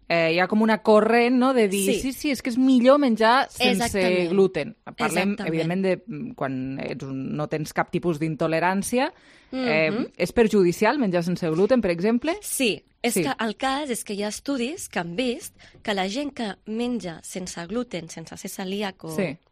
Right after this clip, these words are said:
Speaker 2: o sensible a, a, que té una sensibilitat al gluten no celíaca, que és un altre tipus de, de malaltia d'intolerància al gluten, eh, bueno, doncs tenen pitjors eleccions alimentàries.
Speaker 1: Mhm.
Speaker 2: Substitueixen aquells aliments amb gluten per aliments sense gluten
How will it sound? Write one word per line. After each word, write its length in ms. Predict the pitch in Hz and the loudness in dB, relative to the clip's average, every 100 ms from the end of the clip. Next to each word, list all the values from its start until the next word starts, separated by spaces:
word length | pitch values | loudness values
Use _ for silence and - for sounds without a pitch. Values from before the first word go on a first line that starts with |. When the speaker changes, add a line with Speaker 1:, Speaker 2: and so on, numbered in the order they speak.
| - | -18
Speaker 2:
o 160 | 165 - | -16 -14
sensible 420 | 170 165 190 180 | -14 -10 -6 -4
a, 180 | 175 170 - 170 165 170 | -4 -6 -8 -12 -14 -16
a, 20 | 170 _ - _ | -18 _ -20 _
que 120 | - - | -20 -12
té 100 | 170 | -8
una 120 | 175 | -6
sensibilitat 480 | 190 185 180 180 170 | -6 -8 -8 -8 -10
al 100 | 165 | -12
gluten 280 | 190 165 160 | -12 -12 -14
no 60 | |
celíaca, 380 | - 165 247 277 | -14 -10 -10 -10
que 100 | - | -12
és 60 | 165 | -12
un 80 | 165 | -14
altre 180 | 170 | -14
tipus 320 | - 175 165 165 | -16 -16 -14 -12
de, 80 | 151 139 - - _ - | -12 -14 -18 -20 _ -14
de 100 | 170 | -10
malaltia 440 | 160 151 - 196 | -8 -10 -8 -8
d'intolerància 520 | 170 165 156 156 165 | -8 -10 -12 -12 -12
al 60 | 180 | -10
gluten, 380 | 240 269 262 349 - - - - - _ | -4 -2 -4 -8 -16 -20 -20 -20 -20 _
eh, 440 | 233 220 208 202 - _ | -2 0 0 -2 -6 _
bueno, 360 | - 233 240 247 - | -8 -4 -2 -4 -6
doncs 280 | 202 196 - | -4 -4 -2
tenen 260 | 247 254 | -2 -2
pitjors 400 | - 233 196 208 | -6 -10 -6 -6
eleccions 440 | 220 226 - 202 196 | -4 -8 -8 -8 -8
alimentàries. 840 | 220 175 151 147 139 139 175 - _ | -6 -8 -10 -10 -12 -12 -16 -20 _
Speaker 1:
Mhm. 160 | 202 185 | -8 -6
Speaker 2:
Substitueixen 720 | 196 240 247 - 262 269 208 | -6 -6 -6 -6 -6 -6 -10
aquells 340 | 185 220 214 | -10 -10 -6
aliments 640 | 240 214 214 254 180 170 - _ _ - | -4 -4 -4 -4 -6 -12 -20 _ _ -14
amb 180 | 170 180 | -14 -8
gluten 400 | 254 277 262 359 _ _ _ _ _ | -8 -6 -8 -8 _ _ _ _ _
per 140 | 240 220 | -6 -4
aliments 560 | 220 240 254 180 - - | -4 -2 -2 -4 -10 -12
sense 420 | - 196 - 190 | -8 -8 -8 -10
gluten 400 | 226 269 285 | -8 -6 -6